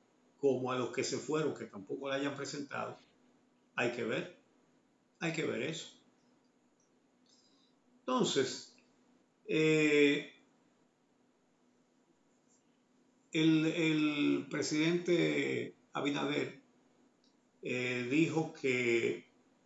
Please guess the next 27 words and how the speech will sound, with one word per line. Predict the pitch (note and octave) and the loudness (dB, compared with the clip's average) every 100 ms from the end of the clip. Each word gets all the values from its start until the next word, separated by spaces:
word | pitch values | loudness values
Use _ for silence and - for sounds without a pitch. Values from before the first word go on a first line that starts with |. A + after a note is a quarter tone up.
| _ _ - | _ _ -12
eh, | - | -8
su | - C#3 | -6 -4
patrimonio | C3+ C3+ C3 C3+ D3+ D3 | -4 -2 -4 -2 -4 -4
estará | C#3+ C#3 C#3 - | -4 -4 -4 -8
controlado | - C3+ B2 C3+ C#3 C3+ | -12 -10 -4 -2 -2 -4
por | C#3 | -6
un | B2+ D3 C#3+ | -6 -8 -8
fideicomiso, | C#3 B2+ C3 A#2+ - B2+ D#3 D#3 - - A3 - _ _ _ _ _ _ _ | -8 -6 -6 -6 -8 -6 -4 -4 -6 -10 -12 -14 _ _ _ _ _ _ _
eh, | B2 A#2+ | -6 -6
mientras | - C3 B2+ A#2+ B2 C3+ | -4 -4 -4 -6 -6 -4
él | C3 | -4
esté, | B2 - B2 A#2+ - - _ _ _ _ _ | -6 -8 -6 -6 -8 -18 _ _ _ _ _
mientras | - B2 A2+ A#2+ | -8 -4 -4 -4
él | C3 | -4
sea | C#3 C3+ A2+ | -4 -4 -6
presidente. | A#2 - G#2 - _ _ _ _ - - - _ _ _ _ _ _ _ _ _ - | -6 -10 -12 -14 _ _ _ _ -18 -18 -20 _ _ _ _ _ _ _ _ _ -14
Eh, | - - C3 B2+ A#2 - - - - | -8 -4 -2 -2 -4 -6 -12 -20 -4
eso | D3+ - F3 | 0 2 2
es | D#3+ - | 2 0
que | D3 | 2
él | C#3+ | 2
no | C#3+ C#3+ | 2 0
va | C#3+ | 0
a | |
manejar | C#3 B2+ A#2+ B2 | -2 -4 -4 -4
esos | A2+ - G#2 | -6 -8 -10
negocios, | G#2+ - - - | -12 -12 -12 -12